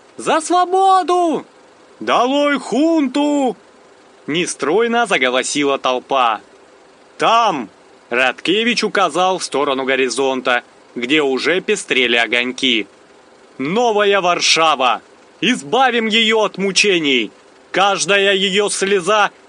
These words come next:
отольется кровью тиранов и их прихвостней! У нас есть то, чего нет у них! Правда!» Стоящий в первом ряду вояка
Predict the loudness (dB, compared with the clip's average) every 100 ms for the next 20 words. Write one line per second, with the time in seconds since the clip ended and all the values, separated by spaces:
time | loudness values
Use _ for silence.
0 | -2 -2 0 -2 0 0 0 -2 -2 0
1 | 0 0 0 -2 0 2 2 2 0 -2
2 | -14 -20 -4 0 0 0 -2 -2 -4 -2
3 | -2 0 -2 -2 -2 0 0 -2 -10 -16
4 | -4 -2 0 0 -2 -2 -2 -2 -8 -2
5 | 0 2 -2 -10 -18 -2 0 2 0 2
6 | 0 0 -2 -2 0 -2 -2 -8 -16 -20
7 | -20 -6 -4 0 2 2 0 0 2 0
8 | -8 -20 -20 -20 -20 -20 -20 -10 -2 0
9 | 2 0 0 -2 -2 -2 0 0 0 0
10 | -2 -2 -2 0 2 2 0 -2